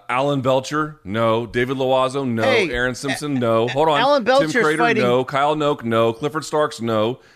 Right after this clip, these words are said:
Speaker 1: Jake Shields, no. Jacare is probably on his way out. Trevor Smith, I don't know what he's doing. Thales Leites, no.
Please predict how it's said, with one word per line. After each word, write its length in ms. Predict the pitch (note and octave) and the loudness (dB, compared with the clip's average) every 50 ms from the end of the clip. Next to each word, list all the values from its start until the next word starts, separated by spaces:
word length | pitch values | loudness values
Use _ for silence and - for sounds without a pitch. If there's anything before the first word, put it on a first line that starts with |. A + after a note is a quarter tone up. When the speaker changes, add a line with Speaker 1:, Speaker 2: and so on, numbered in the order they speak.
| _ _ | _ _
Speaker 1:
Jake 240 | - C3 C#3 C#3 - | -2 -2 -2 -2 -2
Shields, 360 | - D#3 E3 D#3+ D3 G#2 G#2+ | -4 -2 0 -2 -2 -2 -2
no. 360 | A#2+ A#2+ A#2 A#2 A#2 B2+ B2+ | 0 2 2 2 2 0 -2
Jacare 420 | A2 G#2+ A#2+ B2 B2+ - B2+ B2+ | -2 -2 -2 -2 -2 -2 0 0
is 180 | C3 B2+ B2+ - | 2 0 0 -2
probably 340 | - - C3+ C3 B2 B2 A2+ | -4 -4 -2 -2 0 -2 -2
on 80 | G#2+ | -4
his 120 | G2+ F2 F#2 | -4 -6 -4
way 200 | G2 G2 F#2+ F#2 | -4 -4 -2 0
out. 320 | F#2 F#2+ A2 G#2+ - - _ _ _ _ _ _ _ _ | 0 0 0 -2 -4 -10 _ _ _ _ _ _ _ _
Trevor 240 | - C#3 C#3 C3+ C#3 | -2 -2 0 0 -2
Smith, 420 | - - B2+ C#3+ D3 D3 - - - - | -4 -4 -2 -2 -2 -2 -4 -6 -8 -4
I 140 | G#2+ A2+ | -2 -2
don't 80 | A#2 A#2 | -2 -2
know 80 | A#2+ A#2 | -2 -2
what 100 | A#2 A2+ | -2 -2
he's 120 | A2 G2 | -4 -4
doing. 260 | F#2 A2 G#2+ A2 G#2+ | -4 -4 -4 -4 -4
Thales 320 | G#2+ C#3 C3 C3 B2+ B2 B2+ | -4 -2 -2 -2 -2 -2 -2
Leites, 420 | C3 B2+ C3 - D3 C#3 A#2 G#2+ | -2 -2 -2 -2 -6 -8 -6 -4
no. 460 | A2 A2 G#2+ G#2 G#2 G#2+ A#2+ C3+ - | -2 0 0 2 0 0 -2 -4 -8